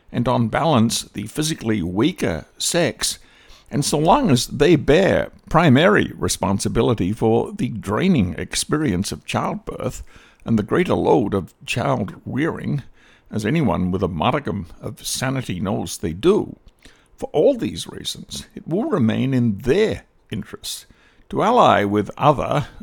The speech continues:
stronger, less physically constrained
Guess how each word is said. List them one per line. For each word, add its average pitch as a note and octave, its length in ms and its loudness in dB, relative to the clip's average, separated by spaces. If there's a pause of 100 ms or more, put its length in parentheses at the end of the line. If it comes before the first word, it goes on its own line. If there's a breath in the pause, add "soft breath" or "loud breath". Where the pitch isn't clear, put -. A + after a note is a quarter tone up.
(140)
stronger, C#3 800 0 (640 loud breath)
less - 280 0
physically - 720 -4
constrained B2+ 800 -2